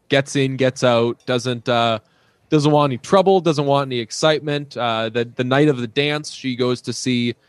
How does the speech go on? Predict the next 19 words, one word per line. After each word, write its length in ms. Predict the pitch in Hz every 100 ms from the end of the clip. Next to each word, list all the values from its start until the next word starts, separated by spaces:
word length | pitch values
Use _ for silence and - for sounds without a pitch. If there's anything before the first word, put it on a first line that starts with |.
| _
some 200 | - 135
community 420 | 127 135 139 143
theater 420 | 127 143 143 143 139
with 160 | 123
her 120 | 123
mom. 500 | 120 113 120 123 123
Like, 200 | 123 113 110
she's 360 | - 160 139 - _ _
just, 180 | - 240
like, 200 | 240 - -
very, 720 | 131 123 180 233 233 214 180 - _ -
uh, 320 | 143 - 123 -
a, 60 | -
a 20 |
very 280 | 135 226 233 -
unassuming 680 | 170 220 196 - 190 185 156
person. 540 | 156 160 143 110 110 - _ _
<laughs> 280 | _ _ _
Yet 760 | - - - - 170 196 185